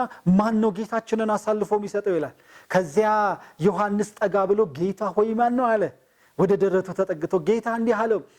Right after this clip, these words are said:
"እኔ በወጭት አጥቅሼ የማጎርሰው እሱን አሳልፎ የሚሰጠኝ" አለ። በዚህ ሁኔታ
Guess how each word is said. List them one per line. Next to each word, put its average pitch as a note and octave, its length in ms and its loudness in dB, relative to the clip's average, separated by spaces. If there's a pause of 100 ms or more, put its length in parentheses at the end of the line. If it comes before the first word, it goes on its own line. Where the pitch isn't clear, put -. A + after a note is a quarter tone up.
(160)
"እኔ G#3+ 180 2 (120)
በወጭት G3+ 440 0
አጥቅሼ G#3 440 -2 (460)
የማጎርሰው G#3 760 2
እሱን A3 260 -4
አሳልፎ G#3 380 -2
የሚሰጠኝ" G#3 560 -2
አለ። E3+ 140 2 (320)
በዚህ F#3 420 2
ሁኔታ A3+ 360 0